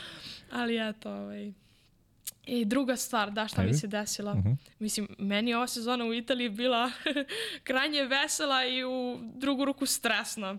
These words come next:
Speaker 1: mislim, što se tiče takvih situacija. Ehm, igrali smo posljednju utakmicu u Firenci.
Speaker 2: Mhm.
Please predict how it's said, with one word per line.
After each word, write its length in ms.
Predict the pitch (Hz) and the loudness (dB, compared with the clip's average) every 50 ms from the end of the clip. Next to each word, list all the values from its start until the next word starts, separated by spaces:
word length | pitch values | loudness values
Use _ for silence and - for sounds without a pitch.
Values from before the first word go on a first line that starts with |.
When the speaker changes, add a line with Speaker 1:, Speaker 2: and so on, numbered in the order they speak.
| - - | -6 -4
Speaker 1:
mislim, 460 | 220 214 214 208 - 220 214 208 202 - - _ _ _ _ _ | -2 -2 -2 0 0 0 -2 -2 -4 -8 -18 _ _ _ _ _
što 180 | - - - 226 | -6 -2 -2 0
se 120 | 214 233 | 0 0
tiče 260 | 208 - 220 - 226 | -2 -2 -2 -2 -2
takvih 260 | 202 214 208 - 214 - | -2 -2 -4 -4 -8 -8
situacija. 580 | - 196 - 202 196 190 190 - - 190 180 - - - - - - - - - - - - - | -8 -6 -2 -2 -2 -2 -2 -2 -4 -4 -4 -6 -10 -20 -20 -20 -20 -20 -20 -20 -20 -20 -20 -12
Ehm, 840 | - - 208 208 202 208 208 208 208 202 202 202 202 196 196 196 190 190 - - - - - - _ _ - - 208 - - - - - - | -4 -2 0 2 2 2 2 2 2 2 0 0 0 0 0 0 -2 -2 -6 -10 -20 -20 -20 -20 _ _ -12 -12 -12 -12 -14 -20 -20 -12 -6
igrali 460 | - 220 214 220 254 262 269 262 247 | -4 -2 0 2 2 2 2 0 0
smo 420 | 240 - - - 226 233 233 226 | 0 0 -2 0 0 0 0 0
posljednju 440 | 214 - 226 226 226 - 254 240 233 | -2 -2 -2 0 0 0 0 0 0
utakmicu 480 | 233 233 254 240 233 220 214 - - 214 | 0 -2 -2 -2 -2 -2 -2 0 -2 -2
u 40 | 208 | -2
Firenci. 600 | - - 208 202 196 196 196 - - - - - - _ - - - _ - | -2 -2 0 0 0 0 -2 -2 -4 -4 -4 -10 -18 _ -20 -20 -10 _ 0
Speaker 2:
Mhm. 240 | - 98 92 107 | 2 4 4 4